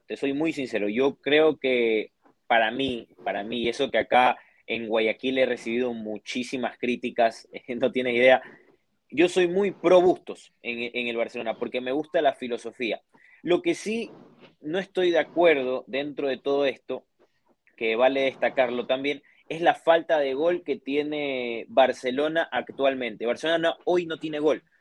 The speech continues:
Lastimosamente el balón no le llega a sus delanteros. Entonces, por ahí va un poco relacionado a la pregunta anterior. Porque Barcelona en Uruguay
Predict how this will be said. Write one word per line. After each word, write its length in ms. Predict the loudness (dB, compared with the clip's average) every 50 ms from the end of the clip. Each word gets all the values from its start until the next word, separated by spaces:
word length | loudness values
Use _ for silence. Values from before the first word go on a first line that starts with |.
| _ -12 -4
Lastimosamente 680 | -2 -2 -2 -2 -6 -8 -4 -4 -2 -2 -2 -2 0 0
el 80 | 0
balón 300 | 2 0 0 0 -2 -2
no 80 | -4 -2
le 160 | -2 -2 0
llega 240 | 0 2 2 2 2
a 20 |
sus 160 | 0 -2 -4 -6
delanteros. 640 | -4 -4 -4 -4 -4 -6 -8 -8 -10 -14 -20 -20 _ _ _ _
Entonces, 460 | _ -8 -2 -2 -2 -2 -2 -6 _ _ _ _ _ _ -20 -6 2
por 160 | 4 6 6
ahí 320 | 6 4 4 0 -4 -6 -10
va 220 | -6 -4 -4 -2 -2
un 140 | -4 -6
poco 480 | -6 -6 -6 -4 -2 0 0 2 0 0
relacionado 680 | -2 -4 -4 -4 -4 -4 -6 -8 -8 -4 -2 0 2 2
a 60 | 2
la 180 | 2 0 -2
pregunta 500 | -4 -6 -6 -6 -6 -8 -10 -6 -4 -4 0 2
anterior. 400 | 0 4 4 4 6 6 4 2 -2 -8 -18 -18 -18 -18 -20 -20 -20 _ _ _ _ _ _ _ _
Porque 400 | 10 12 12 12 10 8 8 10
Barcelona 840 | 10 8 6 4 2 2 2 4 6 6 6 6 6 4 4 2 0 _ -8
en 180 | -8 -6 -4
Uruguay 600 | -2 -2 -2 -2 0 6 8 8 8 8 6 2